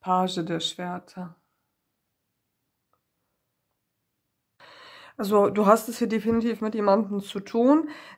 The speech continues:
der diese Münzenergie sehr wertschätzt, äh, sehr gerne mag. Also das ist jemand, der hier,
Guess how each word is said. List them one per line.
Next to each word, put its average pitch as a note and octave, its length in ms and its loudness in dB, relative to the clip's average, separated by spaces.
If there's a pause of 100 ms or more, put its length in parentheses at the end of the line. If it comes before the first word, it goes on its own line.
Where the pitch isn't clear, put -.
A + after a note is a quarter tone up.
(120)
der A3 240 6
diese G#3+ 320 -2
Münzenergie G3+ 1040 0
sehr F3+ 460 2
wertschätzt, F3 880 0
äh, E3+ 100 -4
sehr F#3 300 4
gerne F3+ 320 2
mag. F#3 340 2
Also E3+ 160 -4
das - 200 -14
ist G3 160 -10
jemand, G3+ 500 2
der F#3+ 140 0
hier, G3 600 2